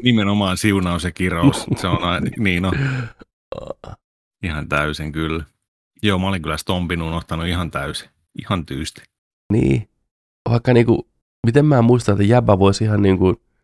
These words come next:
Speaker 2: hyvin olla, että sä olisit hakenut stomppia joskus. Tai että äijä edes niinku sopinut stomppia ihan sikahyvin. Tiedätkö, äijän farkkuhaalarit, legendaariset, ne päällä,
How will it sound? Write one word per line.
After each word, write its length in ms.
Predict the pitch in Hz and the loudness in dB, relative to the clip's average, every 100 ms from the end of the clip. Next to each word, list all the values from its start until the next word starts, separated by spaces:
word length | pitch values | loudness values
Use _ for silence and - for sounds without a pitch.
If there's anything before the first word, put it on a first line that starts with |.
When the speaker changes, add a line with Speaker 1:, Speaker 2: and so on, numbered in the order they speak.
| _ _ _ _ _ 120 | _ _ _ _ _ 2
Speaker 2:
hyvin 280 | 113 107 92 | 6 6 6
olla, 160 | 90 90 | 2 0
että 140 | - _ - | -2 _ -6
sä 100 | - | -2
olisit 160 | 107 - - - _ - | -2 -4 -14 -20 _ -2
hakenut 500 | 117 131 104 82 90 | 2 2 2 0 -2
stomppia 680 | - 90 76 - - - - | -2 0 -2 -4 -4 -2 -2
joskus. 360 | - - - - _ _ _ - _ _ - | -4 -10 -20 -20 _ _ _ -20 _ _ 2
Tai 160 | 110 92 | 4 4
että 180 | - 113 | 4 6
äijä 200 | 123 104 | 8 8
edes 160 | 98 | 6
niinku 180 | 101 95 | 4 2
sopinut 500 | - 104 - 85 - | 4 2 4 0 -2
stomppia 720 | - 87 82 - _ - - - _ _ _ _ 101 | 0 0 2 -2 _ -4 -4 -6 _ _ _ _ 0
ihan 140 | 101 | 0
sikahyvin. 600 | 104 104 - 104 85 95 - _ _ _ _ _ _ _ - | 0 0 0 0 0 -2 -10 _ _ _ _ _ _ _ 0
Tiedätkö, 300 | 95 - 92 | 0 2 4
äijän 220 | 98 90 - - - - | 6 4 0 -8 -6 2
farkkuhaalarit, 960 | 101 - 101 98 82 76 95 92 - - _ 107 | 4 4 0 0 0 0 -2 -4 -10 -16 _ 4
legendaariset, 880 | 110 90 80 - - 104 - - - _ - | 4 4 2 -2 -4 -6 -10 -14 -16 _ 2
ne 100 | 107 | 4
päällä, 520 | 90 82 78 76 - | 4 4 4 4 -2